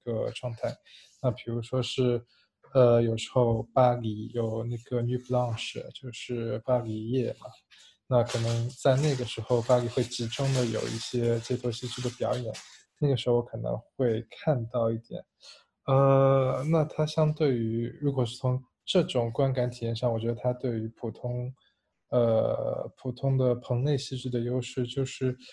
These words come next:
它能在，呃，一个高密度的展现空间里面吸引，就是，呃，尽可能多的受众，或者说团队的曝光率来说，我觉得它可能在某些程度上比，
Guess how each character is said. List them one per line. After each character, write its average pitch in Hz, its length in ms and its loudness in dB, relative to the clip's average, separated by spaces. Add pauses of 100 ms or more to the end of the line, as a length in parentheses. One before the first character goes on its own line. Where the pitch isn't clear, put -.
(180)
它 170 140 0
能 135 200 0
在， 135 440 4
呃， 120 720 2 (260)
一 143 80 -10 (100)
个 131 580 2
高 175 300 6
密 175 300 2
度 123 240 -12
的 117 260 -2
展 117 340 -2
现 131 300 -4
空 139 240 -6
间 143 200 -4
里 113 80 -6
面 113 160 -10
吸 139 380 -8
引， 110 220 -8
就 - 120 -14
是， 117 400 -6 (540)
呃， 120 320 2
尽 151 260 -2
可 - 220 -2
能 113 220 -4
多 151 200 2
的 131 160 0
受 127 300 2
众， 135 240 -4
或 147 140 -2
者 123 60 0
说 131 140 2
团 123 280 0
队 151 100 2
的 135 80 2
曝 147 180 2
光 156 300 0
率 139 60 0
来 107 120 -2
说， 120 200 -4
我 110 80 -4
觉 113 100 -6
得 120 140 -2
它 160 260 0
可 156 220 -8
能 113 260 -4 (380)
在 135 160 4
某 117 120 0
些 123 160 -2
程 120 220 -4
度 131 100 -4
上 123 300 -2
比， 107 320 -6